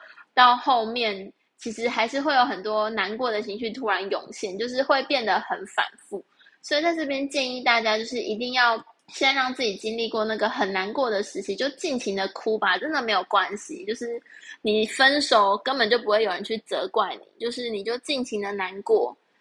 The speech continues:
经历过这个时期之后啊，到刚刚我说的下一个时期，就是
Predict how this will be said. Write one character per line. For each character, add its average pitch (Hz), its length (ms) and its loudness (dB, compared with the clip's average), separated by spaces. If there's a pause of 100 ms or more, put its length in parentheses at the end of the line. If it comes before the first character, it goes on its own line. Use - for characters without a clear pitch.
(320)
经 370 200 4
历 392 160 6
过 320 200 2
这 302 160 0
个 233 120 4
时 214 220 -2
期 214 240 -4
之 214 220 -4
后 240 200 4
啊， 185 320 2
到 262 220 4
刚 233 220 -4
刚 226 180 -2
我 180 120 -4
说 202 200 -6
的 190 140 -4
下 226 280 2
一 190 60 -2
个 180 140 -6
时 170 240 -10
期， 180 220 -12
就 220 120 -4
是 226 380 -4